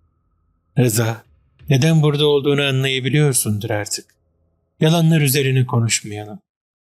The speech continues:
Oğlunun içindeki cinniyenin söylediği yalanlar beni mesetti. Hepsi birbirine bağlı, koordineli yalanlardı.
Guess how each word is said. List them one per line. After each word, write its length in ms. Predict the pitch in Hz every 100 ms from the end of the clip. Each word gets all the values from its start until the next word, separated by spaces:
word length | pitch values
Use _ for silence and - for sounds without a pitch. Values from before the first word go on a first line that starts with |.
| _ -
Oğlunun 500 | 143 127 135 143 143
içindeki 520 | 147 135 139 - 131
cinniyenin 580 | 139 131 131 127 135 135
söylediği 480 | 151 135 131 135
yalanlar 540 | 131 127 131 127 131 120
beni 160 | 127
mesetti. 680 | 123 127 - 113 - - - _ _ _ _ _
Hepsi 340 | - 151 - 143
birbirine 560 | 147 135 143 139 143
bağlı, 540 | 131 135 123 127 151 - _ -
koordineli 460 | 151 139 127 127 127
yalanlardı. 800 | 123 113 107 110 107 107 110